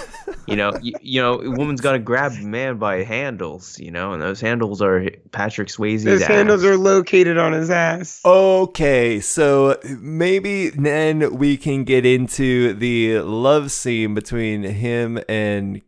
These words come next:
Speaker 3: Kelly Lynch, um, which to me is the most ridiculous lovemaking <laughs> scene since Mark and Lisa in The Room having sex on the spiral staircase. Here, <laughs> where she's being thrown up against a stone fireplace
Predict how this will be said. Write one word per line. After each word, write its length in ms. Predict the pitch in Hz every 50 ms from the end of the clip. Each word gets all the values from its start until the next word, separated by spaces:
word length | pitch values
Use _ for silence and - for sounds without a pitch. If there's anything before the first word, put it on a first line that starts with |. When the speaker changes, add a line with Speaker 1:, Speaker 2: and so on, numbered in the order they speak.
| _ _ _
Speaker 3:
Kelly 340 | - - 127 120 117 117 110 101
Lynch, 720 | 98 104 110 127 135 117 98 - - - - - - - - - _ _ _ -
um, 300 | 110 110 107 104 104 101
which 400 | - 117 127 135 127 - - - -
to 120 | - 151
me 640 | 139 139 151 170 180 175 165 151 139 135 123 123 - - _ _ _ _ _
is 580 | - 135 135 131 127 123 123 123 120 113 - - - - - -
the 100 | 127 120
most 420 | 123 131 127 123 120 120 - -
ridiculous 1000 | - 117 107 - _ - - 147 147 - - 147 120 127 127 123 117 - - -
lovemaking 840 | 110 113 123 127 131 127 117 123 120 120 117 - - 120 113 113 107
<laughs> 0 |
scene 680 | 101 - - 127 123 117 117 113 113 107 107 98 -
since 800 | - - - - 123 113 110 110 107 104 104 104 101 - - -
Mark 420 | - 110 117 123 120 127 123 - -
and 180 | 110 110 107 110
Lisa 500 | 120 131 127 - - - 113 98 98 - -
in 180 | 107 104 107
The 100 | 104 95
Room 460 | 90 104 123 131 127 120 110 110 104
having 320 | 104 107 104 101 104 101 101
sex 400 | - - - 123 117 - - 127
on 80 | 113
the 80 | 110 101
spiral 540 | - - - - 123 123 117 113 107 95 -
staircase. 720 | - - - 131 120 123 120 - - 104 87 82 104 - -
Here, 360 | - 170 175 160 139 - 110
<laughs> 320 | - - - - - - -
where 280 | 143 143 139 120 -
she's 280 | - - - 170 147 -
being 280 | - 180 180 175 160
thrown 560 | 147 - - - 151 135 160 165 175 190 185 -
up 300 | - 151 151 143 - - 131
against 440 | 135 117 - 143 139 135 127 - - 127
a 60 | 120
stone 560 | - - - - - 143 139 139 143 143 139
fireplace 1000 | - - - 135 131 131 131 127 - - - 104 98 87 85 85 92 - - -